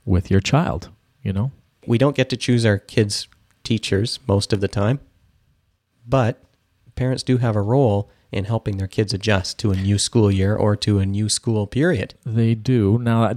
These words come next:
Speaker 1: to me, when I look at it, I see two, two, uh,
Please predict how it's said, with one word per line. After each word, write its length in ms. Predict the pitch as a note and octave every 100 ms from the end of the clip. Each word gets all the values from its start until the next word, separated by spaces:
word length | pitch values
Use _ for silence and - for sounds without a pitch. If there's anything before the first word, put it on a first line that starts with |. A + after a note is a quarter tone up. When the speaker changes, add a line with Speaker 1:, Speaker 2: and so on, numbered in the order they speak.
| -
Speaker 1:
to 140 | B2+
me, 340 | B2+ D#3 C3+ A2
when 180 | G#2+ A2
I 100 | G#2
look 300 | G#2+ F3+ -
at 180 | G#2
it, 100 | G#2
I 80 | G2+
see 400 | G#2 - A2 A2 -
two, 340 | - C#3 C3 B2 - _ -
two, 560 | - E3 F3+ F3+ E3+ C#3+ D#3 E3+ _ _ - -
uh, 240 | - -